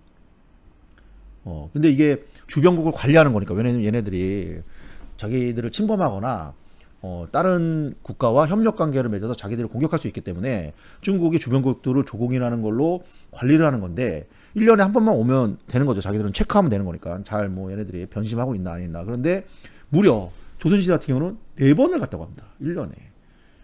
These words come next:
그 왜 그러냐면 한 번을 가면 가령 이런 거죠. 형이랑 뭐 동생이 있는데, 뭐 친한 형과 친한 동생이 있는데,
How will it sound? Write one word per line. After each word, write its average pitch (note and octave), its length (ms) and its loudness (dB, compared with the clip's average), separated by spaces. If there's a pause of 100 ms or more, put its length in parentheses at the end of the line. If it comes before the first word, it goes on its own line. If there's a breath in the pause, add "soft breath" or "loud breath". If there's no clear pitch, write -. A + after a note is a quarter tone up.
(420 soft breath)
그 - 80 0
왜 A3 100 6
그러냐면 B2+ 540 2 (520)
한 C4+ 240 2
번을 A#3+ 240 6
가면 B2 480 -2 (1000)
가령 G#3+ 180 2
이런 D3 160 2
거죠. F#2+ 400 -6
형이랑 A3 500 2 (1000)
뭐 G#2+ 140 -4
동생이 B2+ 360 -2
있는데, G2+ 360 -6 (840)
뭐 E2 380 -10 (240)
친한 F#3+ 280 -2
형과 D3+ 460 -4
친한 D#3 220 -6
동생이 A2 300 -4
있는데, G2+ 420 -6